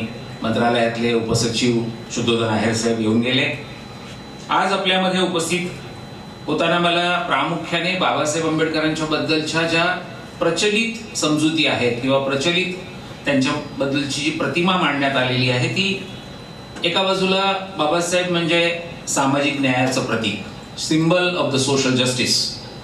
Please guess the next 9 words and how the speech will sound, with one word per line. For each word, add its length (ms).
दुसऱ्या 340
बाजूला 420
बाबासाहेब 400
आंबेडकर 420
म्हणजे 220
दलितांचे 720
कैवारी, 480
दलितांचे 580
नेते, 400